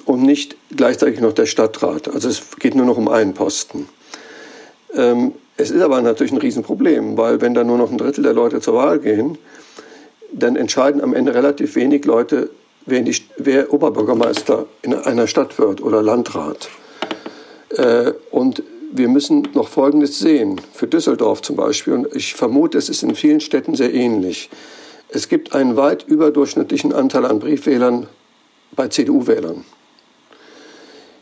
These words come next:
Das kann jetzt dazu führen, wenn die Wahlbeteiligung insgesamt sinkt, weil die aber die Briefwahlunterlagen alle nach Hause kriegen, dass damit die C D U indirekt einen großen Vorteil haben wird bei den Stichwahlen in N R W.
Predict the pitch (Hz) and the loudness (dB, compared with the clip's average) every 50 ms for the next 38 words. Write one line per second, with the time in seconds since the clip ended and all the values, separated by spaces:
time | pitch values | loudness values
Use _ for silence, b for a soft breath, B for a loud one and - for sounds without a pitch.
0 | B _ _ - 123 117 - - - 170 - 180 160 143 143 - - 135 120 - | B _ _ -2 -2 -2 -4 -4 -2 0 2 4 2 2 0 0 -2 -2 -2 -2
1 | 151 123 104 - - - - 170 135 127 117 123 120 120 123 113 135 143 156 170 | -4 -6 -4 -2 0 2 2 2 2 2 2 2 2 2 2 2 2 2 4 2
2 | 170 165 160 - 147 143 139 143 143 156 - - 151 131 135 127 - - 117 135 | 2 0 0 0 0 0 0 0 -2 -4 0 -2 0 0 0 -2 -2 -4 0 2
3 | 160 143 117 127 151 180 - - - B B B B B B B B B B - | 2 2 2 0 -2 -2 -2 -8 -12 B B B B B B B B B B 0
4 | 135 127 120 131 160 175 - 143 139 117 131 - - 147 175 214 - - 151 127 | 0 0 0 0 0 0 2 2 0 0 -2 -2 0 0 0 0 0 0 0 0
5 | 123 135 127 135 120 113 110 107 - - 123 120 120 - 110 127 156 170 147 - | 0 0 0 0 2 2 2 0 0 -2 -2 0 0 0 2 2 2 2 0 -2
6 | - - - 113 101 107 131 156 170 B B B B B B B B B - 117 | -4 -4 -4 -2 -2 0 -2 -4 -4 B B B B B B B B B -4 -4
7 | - - - 139 143 151 147 143 - - - - - 127 110 104 - - 139 120 | -2 0 2 4 4 4 4 2 -2 -10 -16 -4 -4 -4 -2 -2 -2 0 0 0
8 | - - - 143 139 147 151 170 - - - - 185 196 175 147 - 113 120 143 | 0 0 0 4 4 4 4 4 2 0 0 0 0 2 2 2 2 4 2 2
9 | 143 - - - - _ _ - - 110 117 131 151 147 - - - - 160 151 | 0 -2 -12 -20 -20 _ _ -12 -8 -2 2 2 2 2 0 -4 0 2 2 2
10 | 147 147 131 113 113 113 113 117 110 98 123 120 131 143 - - - - 143 131 | 2 2 0 2 2 0 0 0 -2 0 0 0 0 -2 -6 -8 -2 -2 0 0
11 | 139 127 - - - - - - - - 127 127 123 120 - 135 131 - 110 117 | 0 -2 -2 -2 -2 -4 -4 -2 -2 0 0 2 0 0 0 -2 -2 0 0 0
12 | 120 113 104 95 - | 0 0 0 -2 -2